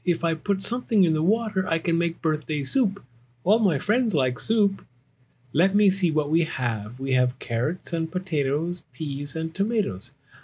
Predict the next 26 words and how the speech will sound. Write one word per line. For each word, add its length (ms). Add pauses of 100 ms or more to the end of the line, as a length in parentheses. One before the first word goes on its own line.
(140)
I 120
can 220
make 200
soup 300
with 200
carrots, 360
potatoes, 800
peas 320
and 260
tomatoes. 800 (920)
So 460 (420)
Little 200
Bear 320
begins 480
to 120
make 260
soup 400 (400)
in 140
the 100
big 360
black 400
pot. 380 (760)
First 340
hen 340
comes 320
in. 320